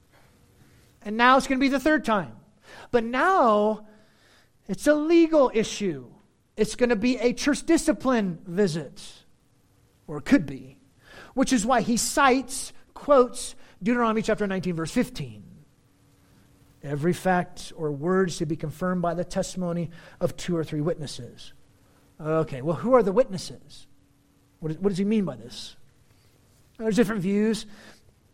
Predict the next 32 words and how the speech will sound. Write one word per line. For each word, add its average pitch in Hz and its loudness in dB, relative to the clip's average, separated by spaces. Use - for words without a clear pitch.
It 208 -2
could 254 2
be 240 4
him 220 -2
and 240 -2
the 220 0
associates. 262 0
It 214 -2
could 247 2
be 247 4
himself, 262 0
the 202 -6
Corinthians, 240 -4
and 175 -6
Christ. 269 -4
I 285 6
tend 247 0
to 208 -2
think 190 -8
he 226 0
means 226 0
the 233 6
three 247 0
visits. 240 0
So - 0
whichever 277 4
view 254 2
you 240 0
might 208 -4
take, 269 0
this 208 2
matter 226 2